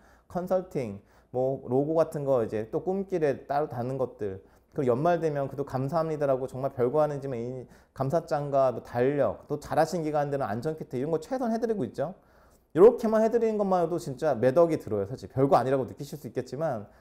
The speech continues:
중앙 차원은 좀 그래요, 선생님들. 그러니까 이건 좀 이해를 해주시고, 뭐 약간 맨날, 어, "장관님 표창 달라, 제로비 지원해달라"가 일, 이 순위예요. 해-, 뭘 어떻게 해드리면 좋을까요? 근데 이걸 못 드리고 삼 순위, 사 순위가 뭐였냐면, 그러면 연말 때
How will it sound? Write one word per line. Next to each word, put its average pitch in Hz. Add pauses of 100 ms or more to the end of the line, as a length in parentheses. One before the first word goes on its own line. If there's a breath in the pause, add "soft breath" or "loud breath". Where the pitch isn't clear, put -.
(120)
중앙 220
차원은 147
좀 131
그래요, 101
선생님들. 107
그러니까 113
이건 120
좀 139
이해를 135
해주시고, 156 (380 soft breath)
뭐 139
약간 156
맨날, 170 (320 loud breath)
어, 147
"장관님 156
표창 185
달라, 139
제로비 160
지원해달라"가 143
일, 226
이 240
순위예요. 135
해-, 127
뭘 135
어떻게 104
해드리면 170
좋을까요? 120 (580 soft breath)
근데 139
이걸 151
못 113
드리고 131
삼 220
순위, 214
사 214
순위가 214
뭐였냐면, 123
그러면 147
연말 143
때 120